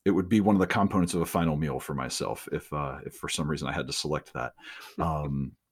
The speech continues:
Speaker 1: it is, those two dishes, just, man, those are just absolute favorites. And then if it had to be a cocktail, I'd throw in a Negroni.
Speaker 2: Oh, there you go.
Speaker 1: <laughs>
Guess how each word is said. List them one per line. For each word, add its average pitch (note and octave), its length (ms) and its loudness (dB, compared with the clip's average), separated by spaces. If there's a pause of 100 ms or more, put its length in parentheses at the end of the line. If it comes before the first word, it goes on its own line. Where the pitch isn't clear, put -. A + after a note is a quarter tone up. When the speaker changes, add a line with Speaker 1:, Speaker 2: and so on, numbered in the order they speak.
(160)
Speaker 1:
it F#2 100 4
is, D#2+ 520 4
those F#2+ 260 8
two F2 200 2
dishes, D2+ 600 0 (380)
just, - 340 0 (920)
man, E2 360 4
those D#2+ 240 2
are D2 280 -2
just - 500 -2
absolute D#2+ 300 -2
favorites. C2 360 0
And C#2+ 120 -2
then D2 300 -2
if - 80 -6
it F#2 40 4
had F2+ 120 8
to F2 60 2
be F2+ 100 10
a F2 40 8
cocktail, G#2+ 440 8
I'd D#2+ 100 6
throw F2+ 220 4
in E2+ 80 8
a D#2+ 60 4
Negroni. C#2 520 0 (520)
Speaker 2:
Oh, D2+ 260 -2
there D2 160 -2
you C#2+ 60 -2
go. B1 240 -2 (640)
Speaker 1:
<laughs> D3+ 540 8